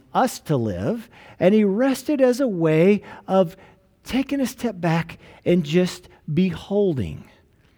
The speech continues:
beholding the creation and saying, "It is very good." A few weeks ago, remember we talked about Psalm sixty-three, where the psalmist says, "I'm beholding God in his temple.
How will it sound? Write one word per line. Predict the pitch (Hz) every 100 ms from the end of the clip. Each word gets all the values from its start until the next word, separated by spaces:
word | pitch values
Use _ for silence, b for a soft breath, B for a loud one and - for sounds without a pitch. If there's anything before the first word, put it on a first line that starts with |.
| b
beholding | 151 156 - 233 269 294 285
the | 247
creation | - - 175 170 202 - 113 117
and | 113
saying, | - 135 127 113 B B B _
"It | 208 240 240
is | 180 147 113
very | 113 120 160 165 139 110 95 87 b b - 117
good." | 131 127 101 78 - _ _ _ _ _ _ b b b b
A |
few | 170 170
weeks | 180 -
ago, | 170 180 185
remember | 165 160 190
we | 180 165
talked | 185 175 180
about | 165 175 170 B B -
Psalm | - 180 185
sixty-three, | - 185 - 165 - 175 185 180 131 B B
where | 165
the | 147
psalmist | - - 180 202 185 -
says, | 170 147 B B B -
"I'm | 156 175 175
beholding | 165 143 156 185 214 202 190
God | 165 165 185 180
in | 165
his | 156 135
temple. | - 185 190 185 170 113